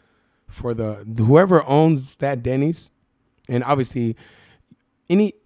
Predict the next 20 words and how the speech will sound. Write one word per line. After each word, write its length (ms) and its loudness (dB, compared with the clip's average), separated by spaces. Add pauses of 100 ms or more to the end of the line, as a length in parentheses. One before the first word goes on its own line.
(240)
for 120 -4
the 80 -6
most 280 -6
part, 320 2 (260)
they 140 2
don't 140 0
give 100 -2
a 60 -6
fuck 240 -12
about 200 -12
you. 140 -8
That, 240 -4
this, 240 -4
this 300 0
is 40 -10
what 120 0
I 60 2
mean 180 4
by 120 -2
that. 220 -8